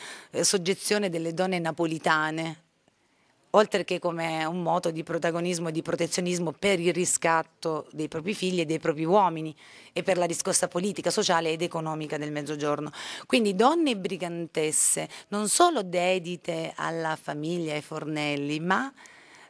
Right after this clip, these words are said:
eh, donne che erano protagoniste, che si sono rese protagoniste di un moto rivoluzionario. Donne attive in battaglia, sui monti, nei paesi, nelle piazze, nei tribunali, dove con la loro furbizia innata mutarono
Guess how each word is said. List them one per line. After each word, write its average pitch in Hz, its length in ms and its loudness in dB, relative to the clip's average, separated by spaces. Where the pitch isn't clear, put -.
eh, 170 640 0
donne 220 420 4
che 196 120 0
erano 170 260 -2
protagoniste, 214 880 0
che 165 80 -4
si 151 100 -4
sono 190 200 0
rese 202 240 4
protagoniste 180 680 0
di 151 80 -4
un 156 140 -4
moto 180 240 0
rivoluzionario. 156 1040 -2
Donne 190 240 4
attive 175 320 0
in 160 140 0
battaglia, 156 640 2
sui 190 240 -2
monti, 160 720 -2
nei 196 240 2
paesi, 185 420 2
nelle 165 280 -2
piazze, 190 420 2
nei 180 140 -2
tribunali, 190 500 2
dove 190 360 0
con 233 200 6
la 220 80 2
loro 277 240 4
furbizia 247 640 2
innata 233 420 0
mutarono 160 680 -4